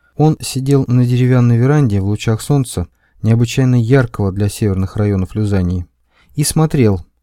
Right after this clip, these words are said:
как я иду к нему между высокими рядами кустарника, покрытого пухом уже отцветающих цветов.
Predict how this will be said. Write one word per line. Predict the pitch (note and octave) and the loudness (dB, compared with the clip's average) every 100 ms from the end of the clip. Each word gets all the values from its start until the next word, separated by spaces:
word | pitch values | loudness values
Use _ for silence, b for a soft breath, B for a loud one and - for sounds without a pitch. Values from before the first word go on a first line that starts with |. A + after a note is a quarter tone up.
| _ | _
как | - C#3+ - | 0 0 2
я | A2+ | -2
иду | - A#2+ A2 C#3 | 0 -4 -2 -4
к | - | -2
нему | A2+ G2+ F#2 | 0 0 -2
между | G#2 G2+ F#2 G2 | -2 -4 -4 -4
высокими | G#2 - B2 - G#2 F#2+ | -4 -2 -4 -2 -2 -2
рядами | G2+ G2+ G#2 G2 F#2+ | -4 -4 0 0 -2
кустарника, | - A#2 - B2+ F#2 - E2+ - _ - | -6 -6 0 0 0 -4 -6 -8 _ -12
покрытого | G2+ - G#2 - G2 | -8 -4 -4 -2 -6
пухом | - A#2+ - G2 - | -4 -8 -4 -6 -4
уже | G#2 F#2 | -4 -4
отцветающих | - - - G2+ - F#2 E2+ - - | -4 -8 -8 -8 -4 -4 -4 -8 -10
цветов. | - G#2 F#2 E2 | -6 -6 -6 -8